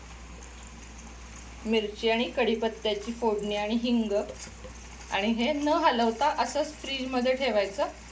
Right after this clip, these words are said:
आणि जेवणाच्या वेळेस हलवायचं, नाही तर त्याला पाणी सुटतं. अशी खमंग काकडी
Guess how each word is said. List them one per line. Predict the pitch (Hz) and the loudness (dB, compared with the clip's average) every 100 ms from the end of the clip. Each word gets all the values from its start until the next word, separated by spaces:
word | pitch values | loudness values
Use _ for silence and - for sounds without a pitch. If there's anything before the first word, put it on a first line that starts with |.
| - - - | -16 -12 -4
आणि | 214 | 2
जेवणाच्या | 240 233 220 220 233 | 4 4 4 2 0
वेळेस | 226 240 302 | 0 0 2
हलवायचं, | 269 208 208 202 | 2 4 4 2
नाही | 269 233 | -4 -4
तर | 214 | 0
त्याला | 208 233 | 0 0
पाणी | - 240 202 | 0 0 0
सुटतं. | 196 180 - - | -4 -8 -10 -10
अशी | - - 208 - 240 - | -6 -2 -2 0 -2 0
खमंग | 254 262 277 | 0 0 -2
काकडी | 285 277 233 214 | -2 0 -2 -2